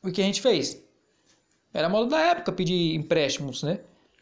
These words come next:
Foi graças à su-, à família Rothschild, né, seus empréstimos, suas negociações, que interferiram na Batalha de Waterloo, né, que foi a última batalha de Napoleão. Interferiram de uma maneira,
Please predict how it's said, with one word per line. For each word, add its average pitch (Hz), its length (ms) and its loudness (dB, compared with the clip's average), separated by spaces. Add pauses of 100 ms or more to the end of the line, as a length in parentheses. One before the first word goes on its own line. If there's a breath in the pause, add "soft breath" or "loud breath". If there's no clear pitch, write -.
(460 soft breath)
Foi 175 140 2
graças 277 360 2
à 294 120 2
su-, - 160 -2
à 202 120 0
família 214 340 2
Rothschild, 180 600 0
né, 185 120 0
seus 180 220 0
empréstimos, 180 640 0
suas 175 320 2
negociações, 160 760 0 (960 loud breath)
que 247 100 0
interferiram 269 520 4
na 285 100 4
Batalha 269 360 4
de 262 200 4
Waterloo, 254 460 4
né, 220 100 4
que 220 80 -4
foi 214 120 2
a 208 40 6
última 240 280 4
batalha 240 300 4
de 233 60 4
Napoleão. 240 680 4 (340)
Interferiram 214 340 2
de 226 80 4
uma 240 60 4
maneira, 226 420 4